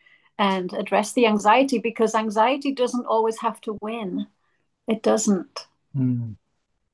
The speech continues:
Speaker 2: What a great one to finish on. <laughs> Janice, thank you very much. That's been really, really good. And I'm gonna say the word brilliant. Been brilliant.
Speaker 1: It's
Speaker 2: And,
Speaker 1: been
Speaker 2: uh,
Speaker 1: brilliant to talk to
Speaker 2: re-,
Speaker 1: you
Speaker 2: really,
Speaker 1: too.
Speaker 2: really helpful. So thank you so much.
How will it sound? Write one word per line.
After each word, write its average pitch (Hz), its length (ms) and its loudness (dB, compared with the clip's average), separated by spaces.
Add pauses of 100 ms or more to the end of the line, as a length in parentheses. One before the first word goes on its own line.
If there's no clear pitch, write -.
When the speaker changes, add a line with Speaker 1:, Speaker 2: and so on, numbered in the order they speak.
(840)
Speaker 2:
What 127 160 2
a 113 80 -2
great 113 300 2
one 107 180 -2
to 101 80 -10
finish 123 400 -10
on. 117 220 -12 (920)
<laughs> - 240 2 (1160)
Janice, 131 500 2 (320)
thank 143 240 0
you 135 100 4
very 127 200 4
much. - 480 -4
That's - 220 -8
been 127 440 0
really, 131 440 2
really 123 380 -2
good. 113 300 -4
And 107 140 -6
I'm 117 80 -6
gonna 120 160 -4
say 120 160 -2
the 110 100 -4
word 110 220 -4
brilliant. 113 480 0 (580)
Been 135 160 6
brilliant. 131 520 4 (540)
Speaker 1:
It's 233 200 2
Speaker 2:
And, 247 80 -2
Speaker 1:
been 240 160 4
Speaker 2:
uh, 131 40 -2
Speaker 1:
brilliant 233 400 4
to 233 180 -10
talk 220 280 2
to - 100 -6
Speaker 2:
re-, 160 100 2
Speaker 1:
you 156 60 -2
Speaker 2:
really, 160 240 8
Speaker 1:
too. 147 100 8
Speaker 2:
really 135 200 8
helpful. 117 480 -2
So 110 180 -4
thank 131 340 0
you 135 80 -2
so 139 220 2
much. 113 440 -2